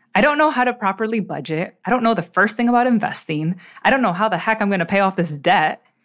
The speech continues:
So what do I do? So I went where everyone goes, the internet. Like, I Googled, I literally Googled, "How do I get out of debt?" <laughs> And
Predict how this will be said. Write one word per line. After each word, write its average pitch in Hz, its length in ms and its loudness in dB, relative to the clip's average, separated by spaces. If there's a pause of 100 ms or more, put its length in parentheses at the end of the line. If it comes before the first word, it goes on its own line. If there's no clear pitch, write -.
(360)
So 240 160 2
what 240 100 4
do 269 80 0
I 240 100 2
do? 165 260 -4 (800)
So 220 160 4
I 196 160 2
went 196 420 -2
where 180 540 2 (140)
everyone 185 460 0
goes, - 360 -10
the 185 140 -2
internet. - 480 -4 (320)
Like, 208 120 0
I 240 160 2
Googled, 208 520 -2
I 214 100 4
literally 254 440 2
Googled, 165 380 -2
"How 190 140 2
do 202 80 0
I 185 80 2
get 170 140 -2
out 160 120 0
of 139 120 -10
debt?" - 260 -6 (400)
<laughs> - 640 -6
And 202 520 2